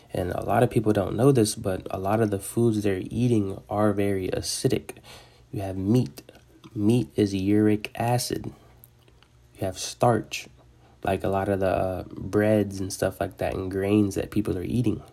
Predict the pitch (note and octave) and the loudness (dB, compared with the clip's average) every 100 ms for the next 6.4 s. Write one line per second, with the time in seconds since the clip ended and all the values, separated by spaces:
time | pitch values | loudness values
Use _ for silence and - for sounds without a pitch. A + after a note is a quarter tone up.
0 | _ _ - - _ - - - G#2+ G2 | _ _ -20 -20 _ -12 -12 0 2 2
1 | G2 G2 G2 F#2+ - G#2+ A2 - - - | 0 -4 -6 -6 -6 0 0 0 -6 -8
2 | - - - - - - G2 G2+ - F2+ | -18 -20 -20 -20 -8 -2 0 -2 -2 4
3 | G#2+ A#2 A2 - - - - - - - | 6 6 4 2 0 -2 -6 -8 -10 -12
4 | - _ _ - F#2+ G2 G#2 G#2 - G2+ | -20 _ _ -4 -2 0 -2 -4 -4 -4
5 | - A2 A2+ - - G2 F#2 F#2+ F#2+ A2+ | -2 0 0 -2 -8 -2 -2 0 0 2
6 | C#3 A2 G#2 - | 2 2 2 0